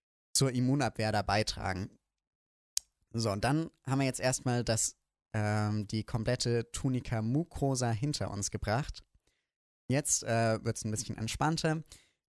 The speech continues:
Wir haben ja verschiedene Abschnitte der Lunge und damit die Luftverteilung zwischen den Abschnitten gesteuert werden kann, liegt jetzt in der nächsten Schicht, in der Tunica fibromuscularis, eine gitterartige Muskelschicht, der sogenannte Musculus trachealis, vor.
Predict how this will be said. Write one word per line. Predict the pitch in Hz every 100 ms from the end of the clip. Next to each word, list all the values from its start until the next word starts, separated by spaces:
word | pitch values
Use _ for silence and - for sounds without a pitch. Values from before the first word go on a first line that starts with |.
| _ _
Wir | 131 123
haben | 143
ja | 143 135 117
verschiedene | 135 - 139 135
Abschnitte | 143 - 170 160
der | 151
Lunge | 143 156 160 170 -
und | 127 117 117 113 -
damit | 120 120 -
die | 117 120
Luftverteilung | 117 147 - - 139 - 127 131 127
zwischen | - 139 123
den | 120
Abschnitten | 127 - - - 117
gesteuert | 104 131 147 151
werden | 120 135 143
kann, | - 143 165 180 - _ _ _ _
liegt | 131 143
jetzt | 135 -
in | - 113
der | 113 110 - _ -
nächsten | 113 131 - 147
Schicht, | - 156 - -
in | 107
der | 107 107
Tunica | - 117 113 117 110
fibromuscularis, | - - 123 - 113 139 - - 120 120 127 139 - -
eine | 107 107 110
gitterartige | 139 131 107 - 113
Muskelschicht, | 113 123 - 104 107 104
der | 110
sogenannte | 107 113 113 110 113 107
Musculus | 117 123 120 107 -
trachealis, | 110 - 104 101 110 98 -
vor. | 60 101